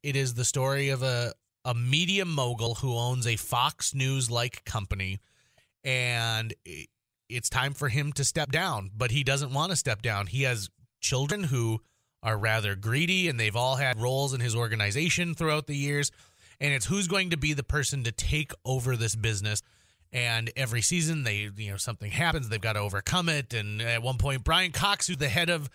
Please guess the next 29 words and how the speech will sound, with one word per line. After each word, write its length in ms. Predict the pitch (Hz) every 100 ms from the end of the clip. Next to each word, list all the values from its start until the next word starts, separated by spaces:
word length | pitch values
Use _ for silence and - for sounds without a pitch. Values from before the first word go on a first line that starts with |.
| - - _
the 80 | 160
family, 280 | 165 160 151
has 120 | 147
a 20 | 139
stroke. 280 | - 165 - _ _ _ -
I 80 | 160
think 240 | 196 220
this 260 | 196 220 -
movie 300 | 151 156 170
might 260 | 151 147 143
have, 360 | 139 139 139 -
or 140 | 151
this 280 | 127 123 -
television 380 | - 156 139 131
series 260 | 147 131
might 200 | 123 127
have 160 | 131 120
a 60 |
record 360 | 110 117 - 123
for 100 | 127
the 380 | 101 98 113 120
most 480 | 120 120 120 - -
cursing 640 | - 120 - 104 95 95 -
in 140 | 123
a 60 | 110
tel-, 340 | - 123 113 -
television 340 | 127 113 107
show 240 | 98 110 101
ever, 520 | 113 113 101 90 65